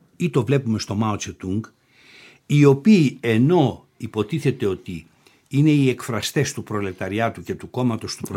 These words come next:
Speaker 1: προλεταριάτου,
Speaker 2: Μμ.
Speaker 1: κατ' ουσίαν απευθύνονται στην αγροτιά ή απευθύνονται στη ριζοσπαστικοποιημένη μικροαστική διανόηση, σε αυτούς που αποκαλούν αποστάτες της τάξης τους.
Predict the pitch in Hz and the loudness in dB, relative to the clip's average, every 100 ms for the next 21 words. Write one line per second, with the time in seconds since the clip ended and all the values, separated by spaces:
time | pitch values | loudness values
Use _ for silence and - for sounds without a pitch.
0 | 92 - 87 85 85 - 170 156 - _ | -6 -6 -10 -10 -12 -10 -10 -10 -16 _
1 | _ - 147 139 117 - - 104 107 170 | _ -4 -4 -4 -6 -4 -4 -2 -2 -4
2 | 165 _ _ _ _ 131 117 110 - - | -8 _ _ _ _ -6 -4 -6 -8 -6
3 | 196 180 113 107 - 104 87 82 80 - | -2 -2 -4 -6 -4 -2 -2 -6 -12 -6
4 | 104 139 185 _ _ - - - - 214 | -2 -2 -6 _ _ -20 -20 -20 2 2
5 | 208 151 139 117 - 202 175 117 92 80 | 4 0 -2 -4 -2 0 2 2 -2 -10
6 | - - - - 127 110 110 110 113 - | -14 -18 -14 -2 0 0 -4 -6 -8 -10
7 | 107 104 - 104 147 170 123 110 110 98 | -10 -10 -4 -2 2 4 4 2 -4 -6
8 | - 92 117 104 95 95 95 87 151 165 | -8 -6 -4 -4 -4 -6 -8 -8 -10 -12
9 | - - - - 107 170 - 139 120 113 | -18 -20 -8 -6 -4 -6 -6 -6 -6 -6
10 | - 110 139 120 113 - - 110 107 - | -4 0 4 4 2 -4 -2 -2 -2 -6
11 | - 143 139 104 - - - 101 - - | 0 0 0 -8 -8 -10 -4 -4 -4 -10
12 | - 147 143 | -10 -10 -10